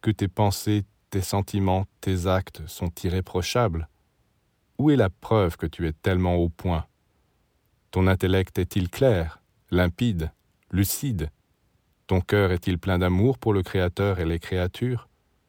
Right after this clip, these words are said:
Ta volonté est-elle si puissante que personne ne puisse t'arrêter dans la réalisation de ton idéal ? » Si vous êtes sincère,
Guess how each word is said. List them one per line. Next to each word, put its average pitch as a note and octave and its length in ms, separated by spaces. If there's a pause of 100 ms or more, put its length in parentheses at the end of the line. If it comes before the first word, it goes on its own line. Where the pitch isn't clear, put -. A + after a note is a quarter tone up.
(440)
Ta G2+ 100
volonté G#2+ 540
est-elle G2+ 300
si - 240
puissante A#2+ 600
que - 120
personne A2+ 560
ne G2 80
puisse - 340
t'arrêter G#2+ 500
dans G2 140
la F#2 100
réalisation G2 840
de F2+ 100
ton F2 240
idéal ? » G2+ 580 (1600)
Si - 180
vous E2 200
êtes G2+ 120
sincère, E2+ 640